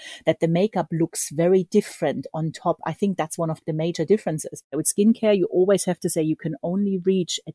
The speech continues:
temporary effect on the skin. And that's the reason why we need to keep on replying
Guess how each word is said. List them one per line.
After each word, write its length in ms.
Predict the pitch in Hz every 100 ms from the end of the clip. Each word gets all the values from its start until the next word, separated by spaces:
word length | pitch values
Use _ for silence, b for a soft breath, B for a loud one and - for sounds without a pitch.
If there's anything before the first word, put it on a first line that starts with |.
| -
temporary 760 | - 180 185 170 165 165 165 -
effect 500 | - - 170 - -
on 140 | 160
the 80 | 151
skin. 400 | - - 170 269 - B B B
And 140 | - 165
that's 220 | 175 -
the 100 | 175
reason 320 | 180 190 175
why 140 | 160 160
we 100 | 165
need 220 | 180 185 -
to 100 | 160
keep 280 | - 202 -
on 220 | 170 170
replying 760 | 160 - 170 175 180 156 131